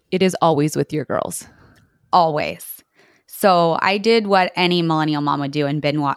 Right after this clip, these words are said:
Speaker 2: binge watch all of my favorite shows for, like, three days straight. <laughs>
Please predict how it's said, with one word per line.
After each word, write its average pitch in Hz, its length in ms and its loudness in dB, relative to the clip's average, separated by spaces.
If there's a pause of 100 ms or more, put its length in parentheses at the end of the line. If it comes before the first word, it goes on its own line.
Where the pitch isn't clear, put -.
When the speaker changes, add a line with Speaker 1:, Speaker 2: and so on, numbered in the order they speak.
Speaker 2:
binge 214 260 2
watch 160 300 2
all 165 160 2
of 156 80 -2
my 151 120 0
favorite 151 300 -4
shows 139 320 -4
for, 151 100 -4
like, 139 220 -2
three - 160 -8
days 170 200 -2
straight. - 480 -6
<laughs> - 60 -20